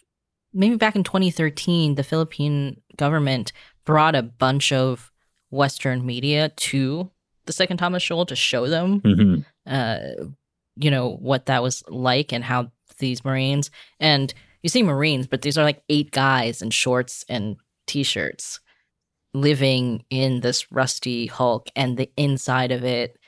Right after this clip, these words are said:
Speaker 1: I saw the photos the New York Times took, like, the inside of it is completely rusted. And it's just, they have to, um,
Speaker 2: I wonder how
Speaker 1: they
Speaker 2: you get assigned to that.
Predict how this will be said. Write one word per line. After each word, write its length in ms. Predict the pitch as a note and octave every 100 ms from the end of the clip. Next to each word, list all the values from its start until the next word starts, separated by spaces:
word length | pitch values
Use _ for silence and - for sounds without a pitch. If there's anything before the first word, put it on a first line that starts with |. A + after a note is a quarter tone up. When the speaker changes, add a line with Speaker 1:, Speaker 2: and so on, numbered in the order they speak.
| _ _ _ -
Speaker 1:
I 120 | C#3+
saw 260 | - D3 C#3+
the 120 | C3
photos 460 | - C3 C3 B2+
the 120 | - B2+
New 100 | B2+
York 160 | A#2+ -
Times 360 | B2+ A2+ B2+
took, 240 | - - -
like, 220 | B2 -
the 320 | D3 D3 D#3+ -
inside 380 | D3 C#3 B2
of 100 | A#2+
it 80 | B2
is 140 | E3 -
completely 640 | C3+ B2+ - C3 - A#2
rusted. 640 | A2+ A#2 - B2 G#2+ - _ _ _ _ _ _ _ -
And 260 | C#3 B2+ -
it's 240 | B2+ -
just, 420 | - C3 - - - -
they 120 | C#3
have 300 | C3 C#3 C3
to, 400 | - C3+ B2+ B2 - _ _ _ _ _ -
um, 80 | B2
Speaker 2:
I 220 | A#2 A2+
wonder 160 | A#2+ D3+
how 60 | C#3
Speaker 1:
they 40 |
Speaker 2:
you 40 | A#2+
get 140 | G#2+
assigned 720 | - - - - F#3+ - -
to 120 | -
that. 420 | E2 - - -